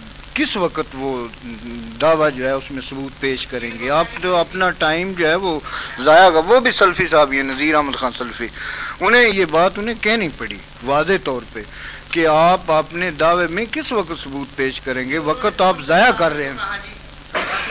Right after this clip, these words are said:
مولوی شمشاد صاحب کو کہا تھا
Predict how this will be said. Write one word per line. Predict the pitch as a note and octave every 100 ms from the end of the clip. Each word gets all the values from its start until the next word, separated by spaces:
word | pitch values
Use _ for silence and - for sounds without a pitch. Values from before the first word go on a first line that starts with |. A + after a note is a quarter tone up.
| A3+ A#3+ - B3 B3 A#3 B3+ A3+ G#3 G#3 A#3 A3 - B2+
مولوی | D3+ E3 F#3
شمشاد | F3 D#3+ C#3 D3 D3
صاحب | - D3+ C3+
کو | C3+ A#2+
کہا | A2+ A2+
تھا | C3